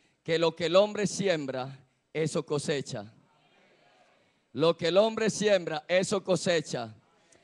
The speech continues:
Entonces ustedes aman las misiones, trabajan por las misiones, oran por las misiones y aportan para las misiones. Entonces el Señor no les manda videos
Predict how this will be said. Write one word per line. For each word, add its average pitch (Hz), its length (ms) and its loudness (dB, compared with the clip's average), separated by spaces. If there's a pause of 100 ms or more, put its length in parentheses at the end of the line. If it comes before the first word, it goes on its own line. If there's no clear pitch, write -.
(220)
Entonces 185 560 0
ustedes 185 680 0
aman 226 400 2
las 220 140 2
misiones, 170 960 -2 (800)
trabajan 214 640 4
por 202 160 0
las 190 140 2
misiones, 165 960 -2 (540)
oran 247 420 6
por 202 180 0
las 196 140 2
misiones 175 920 2 (440)
y 170 100 0
aportan 240 720 6
para 190 220 2
las 180 160 2
misiones. 170 840 0 (560)
Entonces 214 480 4
el 220 80 0
Señor 208 460 0
no 208 140 2
les 196 260 0
manda 202 420 0
videos 220 800 -2